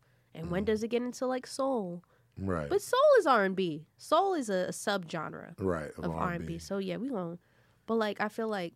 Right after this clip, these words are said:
Speaker 1: <clears throat> now
Speaker 2: Mm.
Speaker 1: mentioning subgenres, is R and B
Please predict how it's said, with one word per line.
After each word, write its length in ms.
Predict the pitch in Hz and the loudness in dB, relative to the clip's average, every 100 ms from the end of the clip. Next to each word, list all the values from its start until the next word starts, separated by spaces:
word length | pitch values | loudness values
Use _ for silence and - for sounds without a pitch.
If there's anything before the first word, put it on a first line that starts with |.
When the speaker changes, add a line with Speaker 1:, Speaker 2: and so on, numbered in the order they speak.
| - | -10
Speaker 1:
<clears throat> 480 | - 95 80 - | -6 -6 -6 -10
now 500 | 220 269 370 254 185 208 _ _ _ _ - | 0 4 4 4 0 -10 _ _ _ _ -10
Speaker 2:
Mm. 380 | 80 85 82 82 - - | -8 -6 -6 -10 -12 -4
Speaker 1:
mentioning 380 | 240 262 240 208 | -2 -2 -4 -4
subgenres, 840 | - 285 233 180 170 170 175 - _ _ _ _ _ _ _ _ _ _ _ _ | -2 -2 -2 -6 -6 -10 -12 -16 _ _ _ _ _ _ _ _ _ _ _ _
is 540 | 208 202 185 185 - _ _ _ _ _ _ _ _ - - | 2 4 0 -6 -16 _ _ _ _ _ _ _ _ -14 -2
R 220 | 208 240 | 0 2
and 240 | 220 196 190 | 0 -4 -6
B 600 | 220 226 202 190 185 | -4 -2 -4 -4 -8